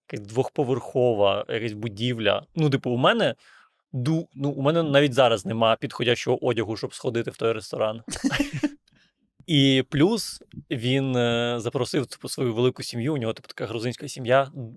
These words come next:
ну, людей п'ятдесят, шістдесят. Плюс він запросив, е, друзів своїх батьків, а це, коротше, директори якихось там винзаводів, <laughs> якісь директори якихось великих підприємств в Одесі.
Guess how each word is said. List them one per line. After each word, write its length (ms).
ну, 320
людей 320
п'ятдесят, 560
шістдесят. 580
Плюс 340
він 120
запросив, 640
е, 160
друзів 440
своїх 260
батьків, 480
а 80
це, 160
коротше, 320
директори 640
якихось 400
там 200
винзаводів, 880
<laughs> 420
якісь 380
директори 720
якихось 320
великих 600
підприємств 760
в 20
Одесі. 460